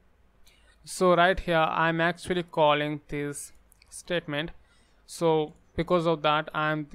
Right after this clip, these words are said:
getting this stop iteration. So if this happens,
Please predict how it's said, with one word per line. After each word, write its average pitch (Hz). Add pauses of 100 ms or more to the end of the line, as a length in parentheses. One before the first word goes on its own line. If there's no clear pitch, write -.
(140)
getting 151
this 147 (120)
stop 147
iteration. 147 (4000)
So 185
if 180
this 196
happens, 156